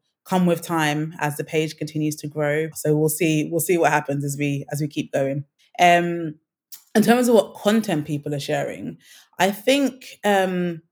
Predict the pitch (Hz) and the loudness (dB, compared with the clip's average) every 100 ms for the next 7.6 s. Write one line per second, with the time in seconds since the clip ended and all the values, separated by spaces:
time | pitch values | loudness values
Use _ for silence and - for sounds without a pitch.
0 | - 220 311 311 262 226 208 202 185 165 | 2 4 4 2 2 2 -2 -4 -4 0
1 | 208 175 165 156 143 151 170 156 - 185 | 0 0 -2 -4 -2 -2 -2 -4 -8 -12
2 | - 214 208 180 180 175 170 165 160 160 | -6 -4 2 2 2 0 -2 -2 -2 -2
3 | 151 151 160 156 156 151 - 151 147 156 | -4 -6 -6 -4 -4 -6 -6 -8 -4 -2
4 | 156 156 160 170 220 262 - - - - | -2 -2 -8 -6 -2 -2 -4 -16 -14 -2
5 | 202 208 202 170 185 170 - 170 165 - | 2 2 0 -4 -4 -2 0 0 -2 -4
6 | - 180 160 160 147 - - 165 - 165 | -2 0 2 0 -6 -8 -8 -8 -8 -4
7 | 175 170 175 208 254 262 | 0 0 0 -2 0 -2